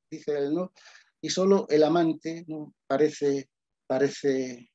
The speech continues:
entender de qué va la cosa, ¿no? ¿De qué va la cosa? En este caso, ¿de qué va la cosa de la mujer, Clarice Lispector? Lo vamos a dejar en este punto, el inciso sobre la pecadora quemada, para recuperarlo después,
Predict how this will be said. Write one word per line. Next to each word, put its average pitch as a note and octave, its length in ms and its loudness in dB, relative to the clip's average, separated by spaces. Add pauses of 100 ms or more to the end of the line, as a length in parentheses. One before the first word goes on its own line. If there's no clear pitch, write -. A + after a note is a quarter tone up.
entender C3+ 640 0 (340)
de B2+ 180 -4
qué C#3+ 160 0
va A#2 100 0
la G2+ 140 -2
cosa, - 340 -10
¿no? C3+ 120 -18 (180)
¿De C#3 120 -2
qué G3+ 100 0
va G3 120 4
la E3+ 120 2
cosa? F#3 340 -8 (520)
En - 100 -18
este C3+ 180 -6
caso, D#3+ 480 -6
¿de B2 140 -10
qué D3 120 0
va D3+ 100 6
la C3 160 4
cosa D3+ 400 0
de A#2+ 140 -8
la A#2+ 100 -2
mujer, C3+ 500 0 (300)
Clarice A#2+ 480 -6
Lispector? B2+ 540 -8 (800)
Lo B2+ 80 -6
vamos D3 220 -2
a B2 40 2
dejar A#2 300 -4 (560)
en A2+ 80 -6
este - 180 -6
punto, C3 420 -6 (340)
el A2+ 220 -8
inciso A2+ 380 -6
sobre A2 220 -4
la A2+ 120 -4
pecadora A2 380 -4
quemada, A#2+ 420 -4 (480)
para B2+ 180 0
recuperarlo C#3+ 560 0
después, C3 480 -6